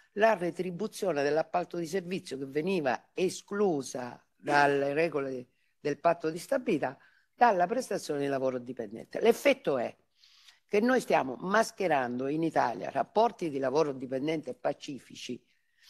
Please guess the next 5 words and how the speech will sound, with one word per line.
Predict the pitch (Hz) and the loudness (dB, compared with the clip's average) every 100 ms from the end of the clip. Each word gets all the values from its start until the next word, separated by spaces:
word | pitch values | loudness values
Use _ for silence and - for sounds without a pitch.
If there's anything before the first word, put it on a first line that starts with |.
| - - | -20 -4
e | - | -2
che | - 180 - | 0 -2 0
come | - 294 226 156 | 4 6 4 4
tale | 196 202 165 143 | 4 4 2 0
dovrebbero | 143 135 165 151 139 135 135 - | -2 2 2 2 0 0 0 -4